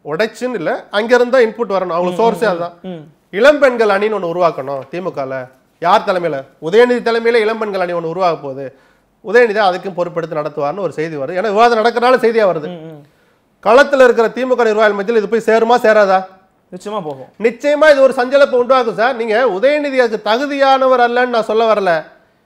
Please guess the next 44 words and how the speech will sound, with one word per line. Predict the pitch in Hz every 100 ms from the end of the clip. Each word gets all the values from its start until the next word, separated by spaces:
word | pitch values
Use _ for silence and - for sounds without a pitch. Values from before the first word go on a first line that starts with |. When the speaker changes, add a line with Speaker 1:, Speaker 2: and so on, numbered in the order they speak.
| _ _
Speaker 1:
இந்த | 180 233 285 320
நேரத்திலேயே | 294 294 311 277 294
அதை | 269 247
போய் | 262
விவாதிப்பீங்க? | 240 240 226 220 233 170 -
Speaker 2:
இல்ல, | 226
இதுக்கும் | 190 190 311 - 330
இந்த | 294
தேர்தல் | 254 269 269
முடிவுக்கும் | 247 247 262
கூட | 277
Speaker 1:
இருக்கு | 370 277
Speaker 2:
சம்பந்தம் | 254 240
Speaker 1:
சார். | 156 151
Speaker 2:
இருக்கா? | - -
Speaker 1:
அந்த | - 262
நிர்வாகிகள் | 240 311 330 330 269
வந்து | 269 269
எப்படி | 247 320 285
சார் | 277
முழு | 233 262
மனசோட | 269 269 269 254
வேலை | 226 254
செய்வான்? | 247 190 151 214 294
அவனுக்கு | 180 233 277 254
அதை | 208 247 285
பத்தின | 294 269 294
கவலை | 262 262 262
தான் | 254
இருக்கும். | 226 214
தலைவர் | 226 285 285 262
ஏன் | 269
இப்படி | 262 226
செய்யக்கூடாத | 226 240 254 247 247
நேரத்துல | 226 214
இதெல்லாம் | 214 214 202
செஞ்சுட்டு | 190
இருக்காரு? | 180 170 170 170 _ _
உதயநிதி | 202 285 285 262
இப்படி | 233 202
கொண்டு | 214 208
வர | 233
வேண்டிய | 214 196
அவ-, | 185